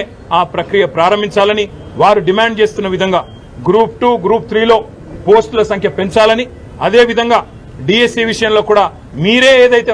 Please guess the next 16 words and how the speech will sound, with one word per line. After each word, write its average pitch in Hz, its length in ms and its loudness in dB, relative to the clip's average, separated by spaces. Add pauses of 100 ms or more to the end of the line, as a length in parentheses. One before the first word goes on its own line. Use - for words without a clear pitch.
(100)
మాట 202 200 -2
చెప్పారో - 300 -2 (480)
ఆ - 20 4 (120)
మాటను 240 340 2
నిలుపుకోవాలని, 208 600 0 (540)
ఆనాడు 220 320 2
మీరే 247 260 2
చెప్పారు 220 340 0
ప్రతిపక్ష 190 400 -6
నాయకుడిగా, 180 380 0 (420)
ఇరవై 247 260 6
ఒక్క 254 180 -2
వేల 226 220 2
ఉద్యోగాలు 202 340 2
ఉన్నాయని 185 240 -4
చెప్పినారు, 180 340 -2